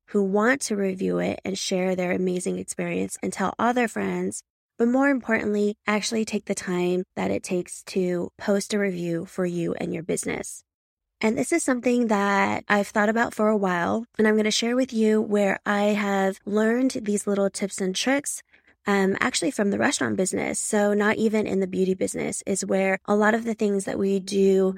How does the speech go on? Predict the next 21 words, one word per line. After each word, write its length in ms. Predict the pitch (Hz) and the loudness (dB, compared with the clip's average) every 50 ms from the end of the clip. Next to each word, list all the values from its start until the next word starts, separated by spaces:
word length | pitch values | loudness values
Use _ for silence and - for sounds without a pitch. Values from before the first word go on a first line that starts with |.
| _ _ | _ _
behind 380 | - 185 - - 214 214 220 226 | -6 -6 0 2 2 4 4 2
the 80 | 226 | 0
scenes 720 | 214 - - 226 220 214 214 214 214 214 220 220 214 - - - | -2 0 0 2 2 4 4 4 4 4 2 0 -2 -4 -6 -2
invisibly. 720 | 190 185 185 196 196 190 226 208 - 226 226 233 233 233 | -2 0 2 0 0 0 0 -2 0 0 0 0 0 -2
So 280 | 220 - - 208 190 190 | -2 -2 0 2 2 2
in 160 | - 196 196 | 2 2 0
a 80 | 196 196 | 0 2
way, 460 | 190 202 202 202 202 196 196 196 - | 2 4 4 4 4 4 2 2 2
it's 220 | - 190 190 - - | 0 -2 -2 -4 -6
almost 500 | - 196 190 196 190 196 196 - - - - | -4 -2 0 0 0 0 -2 -4 -8 -4 0
an 140 | 196 190 196 | 2 2 2
invisible 540 | 185 185 190 202 190 - 202 190 202 196 | 0 0 0 -2 0 0 0 2 2 2
method 680 | 190 190 196 220 226 220 - - 226 220 214 214 220 226 _ _ _ | 2 2 2 2 0 0 0 0 2 2 2 2 0 -2 _ _ _
to 440 | - - 214 208 208 202 202 196 196 _ | 0 4 4 6 6 6 6 4 2 _
create 720 | - - - 208 208 214 220 220 226 240 240 247 254 - - - | -2 -4 0 2 4 4 4 4 4 4 2 0 -2 -4 -6 -2
and 220 | - 202 202 202 196 | 0 0 0 2 2
run 340 | 196 190 185 185 185 185 - - | 2 2 2 2 0 0 0 -2
a 80 | 196 185 | -4 -2
five-star 480 | - - 180 175 180 - - 185 180 | -2 -2 -4 -2 -2 -2 -4 -4 -2
rated 260 | 180 185 180 175 - | -2 -2 -4 -4 -4
business. 480 | - 165 156 - - - - - - - | -4 -4 -4 -2 -4 -4 -6 -6 -10 -12